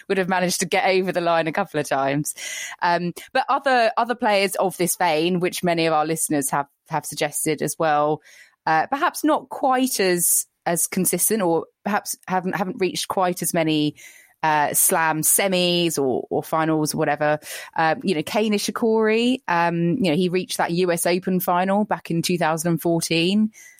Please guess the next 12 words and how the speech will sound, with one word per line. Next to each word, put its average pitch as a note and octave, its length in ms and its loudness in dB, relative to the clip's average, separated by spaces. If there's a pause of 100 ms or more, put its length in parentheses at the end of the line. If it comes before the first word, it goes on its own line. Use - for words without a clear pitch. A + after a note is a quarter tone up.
against E3 420 -2
Cilic, - 720 -2 (160)
um, D#3+ 320 2
who E3+ 160 2
obviously D3+ 300 0
captured - 300 -8
his, D3 220 -2
his D#3 180 -2
one D#3+ 140 0
and D3+ 80 2
only D3 200 2
Slam. D3 400 0